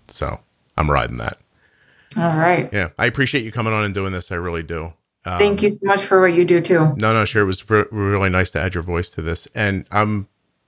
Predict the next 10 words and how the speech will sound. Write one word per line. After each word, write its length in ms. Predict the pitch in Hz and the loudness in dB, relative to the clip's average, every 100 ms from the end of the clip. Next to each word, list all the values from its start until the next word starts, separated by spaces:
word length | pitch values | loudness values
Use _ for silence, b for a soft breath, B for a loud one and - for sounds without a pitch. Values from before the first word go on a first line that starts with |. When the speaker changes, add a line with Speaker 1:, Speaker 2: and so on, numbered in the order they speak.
| _ - | _ -4
Speaker 1:
um, 500 | 101 98 92 92 107 _ _ _ _ | 0 2 0 -4 -10 _ _ _ _
Casey, 300 | - 117 - | -4 -2 0
if 100 | 104 | -2
you 80 | 117 | 0
can 100 | 131 | 0
hold 180 | 113 117 | 2 4
on 140 | 110 | 4
one 140 | 104 101 | 2 0
second 380 | - 104 101 78 | 0 0 0 0
longer, 420 | 101 101 85 | 0 2 0